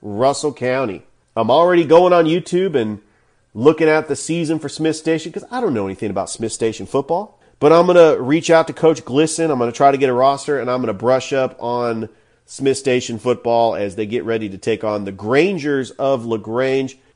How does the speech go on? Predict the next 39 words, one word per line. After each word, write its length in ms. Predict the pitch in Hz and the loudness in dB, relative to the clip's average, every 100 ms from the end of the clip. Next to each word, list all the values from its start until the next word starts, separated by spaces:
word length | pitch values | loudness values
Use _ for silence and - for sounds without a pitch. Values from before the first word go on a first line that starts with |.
| _ | _
It's 160 | 107 - | -8 -6
a 40 | |
big 280 | 92 151 165 | 0 2 2
shout 340 | - 156 147 | 0 2 4
out 240 | 139 139 135 | 6 4 2
to 80 | 123 | -4
the 80 | |
voice 420 | 107 117 131 127 - | -2 2 2 2 -4
of 240 | 127 117 | -4 -4
the 80 | 113 | -2
Grangers, 520 | 110 120 120 113 110 | 0 0 0 -4 -4
Michael 280 | 110 117 110 | -2 -2 -4
Buchanan. 600 | 98 98 117 117 117 110 | -10 -6 -2 -2 -2 -4
He'll 200 | 107 117 | -4 -4
be 320 | 110 113 107 | -4 -8 -8
there 360 | 98 113 113 110 | -6 -2 -2 -2
as 300 | 104 104 95 | -4 -6 -8
well. 480 | 104 110 117 117 - | -6 -2 0 0 0
I'm 220 | 127 165 | -2 0
excited. 460 | 127 - 135 117 104 | 0 2 2 4 2
That 140 | 143 | 0
was 140 | 139 104 | 0 -8
the 80 | - | -10
first 280 | 101 117 113 | -4 -4 -2
person 280 | 104 117 101 | -8 -8 -8
I 120 | 87 | -10
told 320 | - 104 82 _ _ _ _ - | -8 -8 -8 _ _ _ _ -8
when 140 | 104 | -4
I 80 | 101 | -4
found 280 | - 117 110 | -2 -2 2
out 120 | 110 | 2
I 100 | 101 | 2
was 140 | 95 | 0
calling 320 | - 113 107 98 | -2 0 0 -2
the 60 | |
Smith 240 | - 107 101 | -8 -8 -6
Station 400 | 104 101 101 92 | -4 -6 -6 -10
LaGrange 400 | 92 98 98 92 | -4 -4 -4 -8
game. 300 | 92 90 | -10 -10